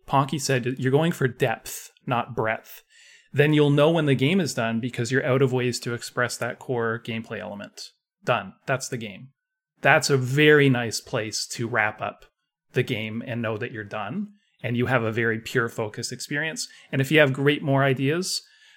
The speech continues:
uh, I said those adjectives in the wrong order, then you can go make another game, right? You don't have to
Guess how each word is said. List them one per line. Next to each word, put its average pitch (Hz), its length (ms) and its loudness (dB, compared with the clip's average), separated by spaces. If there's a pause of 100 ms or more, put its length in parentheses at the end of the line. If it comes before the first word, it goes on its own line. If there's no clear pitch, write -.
(220)
uh, 117 480 0
I 123 120 -2
said 139 240 0
those 127 280 2
adjectives 147 460 0
in 147 60 0
the 143 60 0
wrong 143 160 -2
order, 160 280 0 (260)
then 175 100 4
you 170 80 2
can 180 120 4
go 185 100 6
make 190 160 2
another 208 240 2
game, 254 260 -4 (400)
right? 147 140 -2
You 170 80 -4
don't 156 140 -2
have 123 160 -2
to 110 280 -6